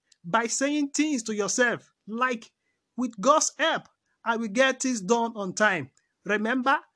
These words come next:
"As a man thinketh in his heart, so he is." Secondly, make a list of things to do today. List them in order of priority and tackle them one after the other. Make sure your list is realistic. If you list more than you can do,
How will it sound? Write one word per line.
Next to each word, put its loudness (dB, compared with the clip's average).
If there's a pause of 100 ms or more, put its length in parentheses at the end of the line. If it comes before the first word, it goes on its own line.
(200)
"As 0
a -2
man 2
thinketh -4
in -8
his -10
heart, 0 (200)
so 0
he -2
is." -6 (240)
Secondly, -2 (200)
make -2
a 2
list -2
of -8
things -4
to -2
do -4
today. 0 (320)
List -6
them -2
in -6
order -2
of -2
priority -4 (280)
and -8
tackle -6
them -2
one -2
after -2
the -8
other. -4 (400)
Make -4
sure -2
your -2
list -6
is -8
realistic. -4 (320)
If -8
you -2
list -2
more -4
than -2
you -6
can -2
do, -2